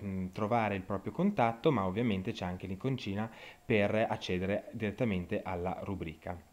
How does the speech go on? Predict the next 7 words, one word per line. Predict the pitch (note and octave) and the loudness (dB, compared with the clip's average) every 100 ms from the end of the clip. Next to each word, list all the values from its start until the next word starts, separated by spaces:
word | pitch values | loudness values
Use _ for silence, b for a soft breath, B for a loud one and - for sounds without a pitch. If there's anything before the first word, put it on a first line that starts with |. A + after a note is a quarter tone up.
| - _ - - - - - B B B B B | -20 _ -20 -20 -20 -20 -20 B B B B B
Questo | - E3+ F3 | 4 6 8
nuovo | F#3+ G#3 G3 | 10 10 10
Nokia | G3+ F#3 - D3+ C#3+ C3+ C#3 | 8 8 8 8 8 6 4
X | C3+ | -2
sette | - E3+ E3 - D#3+ D#3 D3+ D3 D3 D3 | 2 4 4 4 6 8 8 8 6 4
zero | D3 F3 F3+ | 4 4 4
zero, | E3 G#3 A3+ B3 B3+ - | 4 6 8 6 6 -2